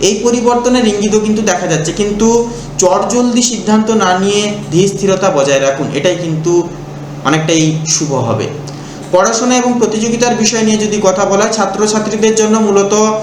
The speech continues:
এটি একটি গুরুত্বপূর্ণ সময় হবে। যারা প্রতিযোগিতামূলক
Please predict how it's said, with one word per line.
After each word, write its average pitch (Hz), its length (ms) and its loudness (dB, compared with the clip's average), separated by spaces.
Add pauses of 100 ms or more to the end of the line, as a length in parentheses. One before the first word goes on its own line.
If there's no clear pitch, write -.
(300)
এটি 185 240 2
একটি 220 260 -2
গুরুত্বপূর্ণ 226 720 0
সময় 185 340 0
হবে। 156 360 0 (240)
যারা 185 200 2
প্রতিযোগিতামূলক 220 840 0